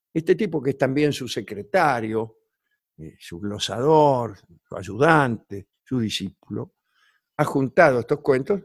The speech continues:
y los va publicando. Cuento uno, cuento dos, cuento tres, cada tanto hay una nota al pie, generalmente erudita. Pero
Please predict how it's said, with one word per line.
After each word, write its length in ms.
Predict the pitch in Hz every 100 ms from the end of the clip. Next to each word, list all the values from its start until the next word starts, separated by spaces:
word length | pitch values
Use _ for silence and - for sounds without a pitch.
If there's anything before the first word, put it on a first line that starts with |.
| _ _ -
y 80 | 104
los 140 | 107
va 140 | 113
publicando. 440 | 110 101 - - - _
Cuento 380 | - - 117 160
uno, 280 | 190 196 170
cuento 300 | - 104 110
dos, 260 | 139 160 -
cuento 320 | - - 135
tres, 280 | 143 - 165
cada 280 | - 151 165
tanto 540 | 196 190 185 185 170 - _ _
hay 120 | - 147
una 200 | 147 147
nota 460 | 170 160 - 151 139
al 220 | - 123 -
pie, 400 | 165 151 147 _ _ _ -
generalmente 720 | 143 143 147 151 156 156 139
erudita. 640 | 135 123 104 101 82 - _ _ _ _ _ _ _ _ _ _ _ _ _ _ _ -
Pero 640 | 214 208 202 - _ _